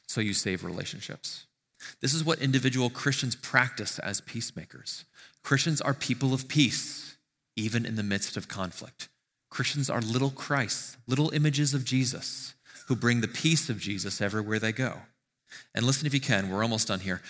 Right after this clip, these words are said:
The peaceful presence of Christians in the world is a huge part of the missional presence of the church.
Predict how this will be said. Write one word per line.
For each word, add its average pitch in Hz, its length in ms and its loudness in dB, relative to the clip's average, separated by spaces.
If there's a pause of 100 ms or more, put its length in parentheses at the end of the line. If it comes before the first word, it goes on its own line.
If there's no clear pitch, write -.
(260)
The - 80 2
peaceful 175 580 0
presence 139 400 2
of - 160 -2
Christians 131 540 2
in 107 80 0
the 95 80 -2
world 107 540 0 (840)
is 123 180 0
a 123 60 2
huge 151 720 2
part 117 400 0
of 110 200 -6
the 110 80 0
missional 107 800 0
presence 104 480 0
of 87 120 -8
the - 80 -10
church. - 600 -6